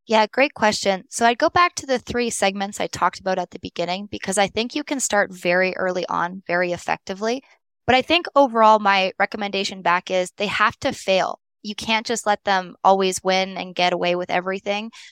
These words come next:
because I think I see some quite entitled next gens that have just never understood what it's like to build something and fail at it, that they have this almost false sense of, "I'm invincible." I think that's wrong.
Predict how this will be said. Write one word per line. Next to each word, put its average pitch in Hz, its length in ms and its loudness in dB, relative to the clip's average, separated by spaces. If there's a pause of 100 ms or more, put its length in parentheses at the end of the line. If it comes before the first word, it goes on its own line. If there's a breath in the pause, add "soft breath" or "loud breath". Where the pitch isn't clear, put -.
(120)
because 220 180 -2
I 214 140 4
think 233 220 -2
I 233 100 4
see 214 240 -6
some 185 180 -8
quite 208 240 -2
entitled 208 400 -2
next 185 320 -6
gens 190 300 -2
that 185 140 -2
have 180 80 -4
just 185 200 -6
never 190 380 0
understood 185 480 -2
what 180 160 -6
it's - 160 -8
like 185 180 2
to 202 100 -8
build 180 300 0
something 180 400 -6
and 160 180 -12
fail 170 300 0
at 202 180 2
it, 254 140 -2 (400 soft breath)
that 208 140 2
they 208 80 2
have 208 240 0
this 226 180 0
almost 196 320 -2
false 190 260 2
sense 185 360 -2
of, 165 180 -2 (100)
"I'm 180 160 -2
invincible." 165 760 -4
I 185 80 2
think 214 180 -8
that's 160 260 -2
wrong. - 260 -8